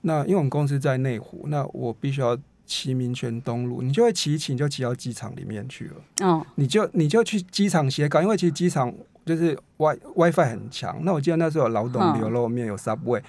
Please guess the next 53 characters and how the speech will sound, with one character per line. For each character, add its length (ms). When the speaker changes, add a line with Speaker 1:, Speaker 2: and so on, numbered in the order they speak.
Speaker 2:
嗯。 280
Speaker 1:
那 140
你 200
就 220
在 320
里 200
面 240
写 340
稿。 240
Speaker 2:
<laughs> 60
Speaker 1:
那 140
因 80
为 80
他 100
就 60
Speaker 2:
所 100
以 40
你 100
真 160
的 100
是 140
那 160
种 160
会 120
想 140
要 100
体 260
验 200
一 60
下， 180
即 140
使 220
只 200
是 120
靠 220
近 260
机 200
场， 240
甚 200
至 140
于 60
坐 220
到 240
飞 180
机 200
不 140
出 220
去， 240
你 140
也 80
高 200
兴 240
哦？ 120